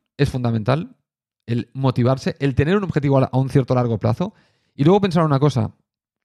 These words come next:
una vez que consigues,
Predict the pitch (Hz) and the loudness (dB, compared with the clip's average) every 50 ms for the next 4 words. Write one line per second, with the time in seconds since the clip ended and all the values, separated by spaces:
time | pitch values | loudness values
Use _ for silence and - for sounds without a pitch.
0 | _ - - - _ - 143 160 180 190 185 185 - - - 156 151 147 143 135 | _ -20 -20 -20 _ 0 2 2 4 4 2 0 0 0 2 4 6 6 6 4
1 | - - - _ _ _ _ _ _ _ _ _ _ _ _ _ _ _ _ _ | 2 -2 -8 _ _ _ _ _ _ _ _ _ _ _ _ _ _ _ _ _
2 | _ _ _ _ _ _ _ _ _ _ _ _ _ _ _ _ - 151 143 131 | _ _ _ _ _ _ _ _ _ _ _ _ _ _ _ _ -2 -2 -2 -2
3 | - - 180 175 135 117 104 98 - - - _ | -2 -2 0 0 2 0 -2 -2 -6 -14 -20 _